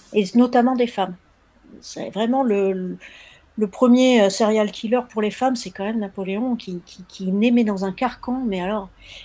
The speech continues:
Et alors, du coup, bah, voilà, euh, euh, les paysans, eux, ils ont ce truc de propriété, donc à partir du moment où il y a la propriété, il faut savoir à qui sont les mômes, si il faut savoir à qui sont les mômes,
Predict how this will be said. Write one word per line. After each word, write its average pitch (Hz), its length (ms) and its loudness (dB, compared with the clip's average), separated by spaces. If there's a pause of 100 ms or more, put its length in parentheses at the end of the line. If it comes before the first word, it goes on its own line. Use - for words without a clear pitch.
(140)
Et 214 80 4
alors, 220 180 6
du 220 160 0
coup, 330 160 6
bah, 214 300 6
voilà, 196 360 2
euh, 214 200 2
euh, 185 160 0
les 202 160 0
paysans, 240 520 4
eux, 269 140 4
ils 226 160 0
ont 220 40 0
ce - 100 -10
truc 240 120 -4
de 240 100 0
propriété, 226 600 0
donc 233 200 0
à 233 60 0
partir 240 280 -4
du 226 100 -6
moment 220 340 -2
où 190 80 -2
il 190 60 -4
y 185 60 0
a 175 40 -2
la 180 120 -6
propriété, 202 640 -4 (460)
il 214 80 -4
faut 247 140 2
savoir 220 360 0
à 185 60 -4
qui 262 160 -6
sont 247 160 0
les 208 120 0
mômes, 240 240 2
si 240 140 -4
il 214 120 -8
faut - 180 -8
savoir 202 260 -2
à 185 60 -4
qui 220 140 -8
sont 226 160 -2
les 196 120 0
mômes, 240 300 2